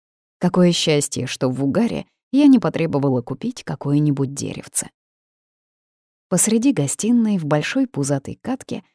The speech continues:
обнаружилось миниатюрное мандариновое деревце, усыпанное оранжевыми круглыми, как мячики, плодами. "Хорошо не туя", резюмировала я, складывая руки на груди. Ничего в туях не было плохого, но их часто сажали возле могил на кладбищах.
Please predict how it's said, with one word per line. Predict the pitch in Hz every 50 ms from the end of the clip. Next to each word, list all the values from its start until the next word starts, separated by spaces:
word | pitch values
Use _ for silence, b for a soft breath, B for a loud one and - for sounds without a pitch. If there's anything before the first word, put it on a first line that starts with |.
| _ _ _
обнаружилось | 240 220 220 233 240 254 294 302 277 269 247 247 240 -
миниатюрное | 208 190 180 175 170 165 160 - 208 254 254 277 262 254 247
мандариновое | 233 220 214 202 180 185 190 196 196 190 180 185 185
деревце, | 180 156 147 139 - 117 - - - - - - _ _ _ _ -
усыпанное | 151 151 143 - 156 135 156 143 143 135 135 131
оранжевыми | 131 139 160 220 226 196 190 170 170 165 151
круглыми, | 147 - - 190 240 226 220 220 202 185
как | 175 - 143 139 -
мячики, | 139 139 139 139 - - - -
плодами. | - - 139 135 131 - 123 110 - - - - - _ _ _ _ _ _ _ _ _ _ _ _ _ _
"Хорошо | - - 240 240 254 - - 330
не | 349 349 330 294
туя", | - - 156 160 170 180 165 - 175 - _ _ _ _ _ -
резюмировала | 143 151 139 135 139 139 139 139 135 135 131 131 131
я, | 131 127 135 160 233 262
складывая | - - - 139 139 156 175 185 170 160 156
руки | 139 135 131 - - 135
на | 135 131
груди. | - 135 131 - - 135 - - _ _ _ _ _ _ _ _ _ _ _ -
Ничего | 196 190 196 196 185 - - 185 180 208
в | 208 - -
туях | - 170 170 170 160 156 - -
не | 170 165 156 139
было | 127 127 120 117 117
плохого, | - - 135 135 - - 113 110 - - - - _ _ _ _ -
но | 269 320
их | 339 339 294 - -
часто | - - 240 247 240 - 196 165
сажали | - - 139 135 135 139 180 226 214 180
возле | 156 170 196 196 196 180
могил | 180 175 180 180 196 240 233 -
на | - -
кладбищах. | - - - - - - - - - - - - - -